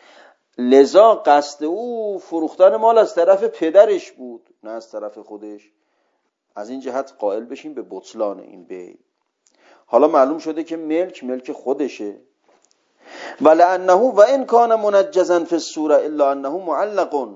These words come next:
استدلال دوم بر بطلان این است که به خاطر این که این عقد، و ان کان مج-، منجزاً فی الصورة، ولانه ضمیر برمیگرده به عقد، ولان العقد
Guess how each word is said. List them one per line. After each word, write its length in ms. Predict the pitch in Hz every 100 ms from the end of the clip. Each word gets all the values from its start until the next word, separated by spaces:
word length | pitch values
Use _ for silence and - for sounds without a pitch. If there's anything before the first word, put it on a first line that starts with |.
| _ _
استدلال 540 | 135 - 147 151 202 226
دوم 320 | 208 175 180
بر 160 | 170 156
بطلان 480 | 147 143 135 120 -
این 120 | 143
است 300 | 123 117 -
که 300 | 120 107 92 _ _ _ _ _ _ _
به 160 | 127 143
خاطر 340 | 156 151 190
این 260 | 226 226 185
که 140 | 175
این 280 | - 160 160
عقد، 720 | - 175 226 220 - 147 139
و 80 | 190
ان 200 | 254 254
کان 340 | 208 214 202 185
مج-، 260 | 170 139
منجزاً 800 | 143 147 143 139 - 135 123 127
فی 120 | 117
الصورة، 500 | 120 - 120 117 110 110
ولانه 640 | 117 139 - 131 127 123 160
ضمیر 300 | 139 135 156
برمیگرده 640 | 143 151 175 160 170 165
به 340 | 170 175 202 196 _ -
عقد، 480 | 147 - - 101 _ _ _ _ _ _ _ _ _ _ _ _ 117
ولان 540 | 127 135 147 147 147
العقد 680 | 147 143 196 240 - -